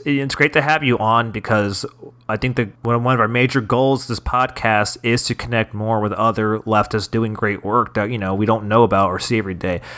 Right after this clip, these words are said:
You know, just from the quick glance of getting to know you, I mean, you have a, an enormous Instagram following,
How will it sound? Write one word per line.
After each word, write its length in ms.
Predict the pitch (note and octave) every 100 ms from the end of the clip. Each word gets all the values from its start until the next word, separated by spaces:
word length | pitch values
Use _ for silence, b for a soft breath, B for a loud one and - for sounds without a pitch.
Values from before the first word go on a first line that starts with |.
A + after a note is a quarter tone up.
| B -
You 100 | D3+
know, 100 | C#3+
just 420 | C#3+ D3 - -
from 160 | - D3+
the 140 | C3
quick 360 | A2+ - - -
glance 480 | G#2 A2+ E3 - -
of 240 | A#2 G#2+
getting 220 | B2 A#2+
to 80 | A2
know 220 | G2 A2
you, 160 | B2 G#2+
I 20 |
mean, 160 | G#2 A2
you 60 |
have 80 | C3+
a, 140 | G#2 A2+
an 120 | A2
enormous 760 | G#2+ A2 A#2 B2 G#2 F#2 - -
Instagram 460 | B2 - F2+ F2+
following, 560 | - F#2+ F2 F2+ F2